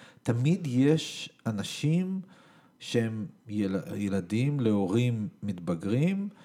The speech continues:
שיש להם נטייה לטפל יותר בהורים שלהם מאשר האחים שלהם. זאת אומרת, יש סיטואציה של חוסר איזון, שאני גם מניח שמובילה לקונפליקטים, מריבות, ויכוחים משפטיים וכדומה.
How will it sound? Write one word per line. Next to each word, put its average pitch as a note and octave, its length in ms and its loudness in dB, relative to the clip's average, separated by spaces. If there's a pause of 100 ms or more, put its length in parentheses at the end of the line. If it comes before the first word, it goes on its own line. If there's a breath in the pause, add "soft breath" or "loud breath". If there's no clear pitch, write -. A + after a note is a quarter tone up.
(420 loud breath)
שיש C3+ 720 0 (140)
להם C3 600 0
נטייה B2+ 480 2
לטפל D#3 460 4
יותר D#3 460 6
בהורים B2+ 380 6
שלהם C3 640 0 (840 soft breath)
מאשר B2 440 4
האחים A#2+ 460 2
שלהם. F2+ 500 -2
זאת - 200 -12
אומרת, C3 480 0
יש B2+ 260 0
סיטואציה A#2 480 0
של A2 160 -4
חוסר A2+ 400 -2
איזון, D3+ 320 -2
שאני A2+ 380 -4
גם G#2+ 220 -4
מניח A#2 440 -2
שמובילה G2 840 -2
לקונפליקטים, G2+ 1200 -4
מריבות, F#2+ 720 -2
ויכוחים F#2 360 -8
משפטיים F#2 540 -6
וכדומה. E2+ 440 -6